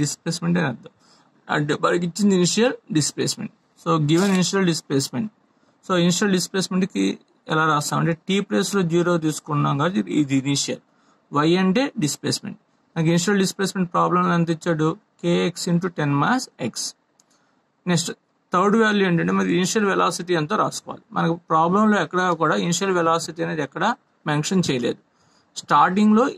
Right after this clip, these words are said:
ఈ పొజిషన్‌లో ఉందన్న. ఈ పొజిషన్‌లో ఉన్న తర్వాత ఏం చేసాం? మనం దాన్ని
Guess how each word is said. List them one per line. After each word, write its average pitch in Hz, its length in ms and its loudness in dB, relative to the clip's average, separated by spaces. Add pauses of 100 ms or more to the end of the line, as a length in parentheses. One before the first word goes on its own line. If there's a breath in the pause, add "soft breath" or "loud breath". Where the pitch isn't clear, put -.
(100)
ఈ - 20 4 (120)
పొజిషన్‌లో 180 520 2
ఉందన్న. 135 260 0 (180)
ఈ - 20 4 (140)
పొజిషన్‌లో 185 460 2 (140)
ఉన్న 175 100 2 (160)
తర్వాత 175 400 2
ఏం 170 140 2
చేసాం? 170 240 -2 (100)
మనం 165 240 2
దాన్ని 175 200 0